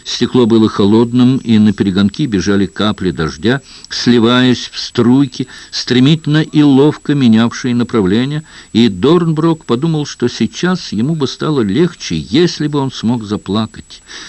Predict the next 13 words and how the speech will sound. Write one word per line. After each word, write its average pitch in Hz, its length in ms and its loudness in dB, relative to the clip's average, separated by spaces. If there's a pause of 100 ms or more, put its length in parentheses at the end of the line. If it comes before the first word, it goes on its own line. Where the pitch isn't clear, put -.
(120)
Но 120 220 2
он 170 140 4
давно 165 380 2
разучился 156 720 -4
плакать. - 680 -8 (360)
Когда 110 320 2
другие 127 640 2 (300)
находили 123 500 2
выход 120 520 0
к 92 60 -4
горю 117 400 2
в - 100 -6
слезах, 95 760 -4